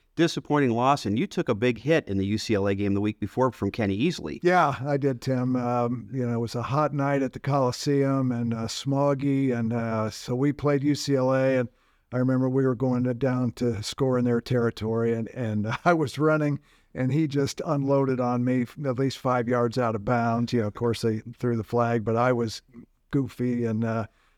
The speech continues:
Speaker 2: you know, I finally had to succumb to, to Larry Gates as the game went on. So, yeah, very,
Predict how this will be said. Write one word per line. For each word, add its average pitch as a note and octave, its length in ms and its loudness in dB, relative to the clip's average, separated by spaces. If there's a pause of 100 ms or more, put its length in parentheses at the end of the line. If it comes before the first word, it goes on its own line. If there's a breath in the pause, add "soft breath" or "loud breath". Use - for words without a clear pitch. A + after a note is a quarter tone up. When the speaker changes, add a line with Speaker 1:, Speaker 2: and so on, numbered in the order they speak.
Speaker 2:
you D3 100 0
know, A#2+ 200 2
I A#2 100 0
finally D3 560 2
had B2+ 180 2
to A#2+ 100 -2
succumb C3 520 -2
to, A2+ 320 0
to B2 100 0
Larry A#2+ 280 2
Gates A#2+ 360 0
as A#2 180 -2
the A#2+ 100 -4
game A#2+ 260 0
went A#2 180 2
on. A2+ 280 -2
So, C3 260 -2
yeah, D3+ 340 2
very, D#3 400 2